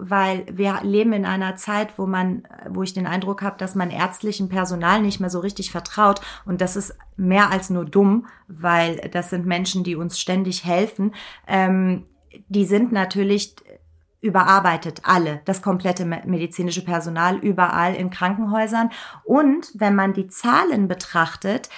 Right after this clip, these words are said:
sind Behand-, ich hab immer so diese gefühlte Wahrheit, die man selber spürt, ne? Überall Behandlungsfehler, ähm, das deckt sich nicht mit den Zahlen. Also wenn man die Kontakte zwischen Patienten und Arzt bei so Vertragsärzten,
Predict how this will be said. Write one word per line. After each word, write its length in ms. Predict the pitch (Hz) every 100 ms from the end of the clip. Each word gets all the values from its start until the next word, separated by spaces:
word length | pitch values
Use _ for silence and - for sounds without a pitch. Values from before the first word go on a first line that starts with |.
| - -
sind 380 | - 233 339 -
Behand-, 320 | 208 220 214
ich 180 | - -
hab 100 | 180
immer 220 | 214 208
so 300 | 190 196 190 -
diese 260 | 185 180
gefühlte 560 | 180 185 - 294 302 185
Wahrheit, 460 | 202 226 202 185
die 80 | 185
man 220 | 175 170
selber 320 | 175 185 202 180
spürt, 480 | - - 190 160
ne? 220 | 170 190 196
Überall 540 | 160 156 170 156 170
Behandlungsfehler, 1120 | 151 160 170 175 185 185 180 - 185 185 180 190 - - -
ähm, 380 | 202 196 196 196 _ _
das 240 | - 190 190
deckt 300 | 202 208 -
sich 220 | 233 220
nicht 320 | 226 262 -
mit 180 | 269 269
den 160 | 262 240
Zahlen. 540 | - 233 233 180 165
Also 300 | - 190 196
wenn 140 | 190 208
man 260 | 208 208 202 - _
die 100 | 214
Kontakte 560 | 208 214 214 247 - 285
zwischen 320 | - 240 220
Patienten 580 | 208 208 - 226 269 247
und 220 | 220 226
Arzt 360 | 196 214 - -
bei 140 | 202
so 120 | 190
Vertragsärzten, 1200 | 196 196 - - 180 185 - 160 135 - - 127